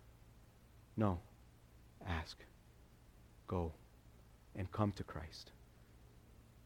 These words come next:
Same thing he told the woman at the well is the same thing.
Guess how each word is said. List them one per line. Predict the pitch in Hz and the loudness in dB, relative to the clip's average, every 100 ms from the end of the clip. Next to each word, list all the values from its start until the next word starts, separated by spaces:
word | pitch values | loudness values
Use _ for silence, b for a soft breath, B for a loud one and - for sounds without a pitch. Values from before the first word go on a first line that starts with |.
| - - - - - - - | -18 -18 -18 -18 -18 -18 -10
Same | - 131 123 | 12 12 12
thing | 131 123 | 12 12
he | 117 | 12
told | - 123 | 12 12
the | 110 | 12
woman | 110 117 113 | 12 12 12
at | 104 | 12
the | |
well | 98 98 90 - - - - - - | 12 12 10 4 -8 -18 -18 -18 -8
is | - | 2
the | 92 | 4
same | - 101 | 8 8
thing. | 95 95 | 10 6